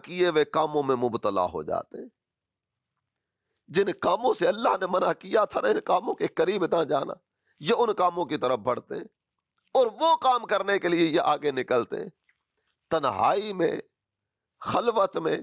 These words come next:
رب کی ناراضی والے کام کرنے کی وجہ سے یہ بڑی بڑی نیکیاں لانے والوں کی نیکیاں بھی میدان محشر میں ذروں کی طرح اڑا دی جائیں گی۔ آج ہم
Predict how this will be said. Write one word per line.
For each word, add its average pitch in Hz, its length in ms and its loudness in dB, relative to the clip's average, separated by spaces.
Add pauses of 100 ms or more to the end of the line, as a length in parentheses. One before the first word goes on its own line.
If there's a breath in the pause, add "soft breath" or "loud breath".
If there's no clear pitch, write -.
(560)
رب 311 440 2
کی 269 100 -2
ناراضی 208 440 2
والے 190 240 2
کام 175 280 0
کرنے 165 360 0
کی 160 120 -4
وجہ 151 400 0
سے - 200 -6 (480)
یہ 180 200 2
بڑی 285 480 -2
بڑی 247 240 0
نیکیاں 196 460 2
لانے 170 260 2
والوں 160 400 0
کی 147 180 -4
نیکیاں 151 720 -2
بھی 139 260 -4 (480)
میدان 156 380 0
محشر 151 540 -2
میں 131 120 0
ذروں 160 460 0
کی 135 120 -6
طرح 120 200 0
اڑا 107 280 2
دی 120 180 -8
جائیں - 260 -4
گی۔ - 180 -20 (1300)
آج 151 200 0
ہم 139 140 -2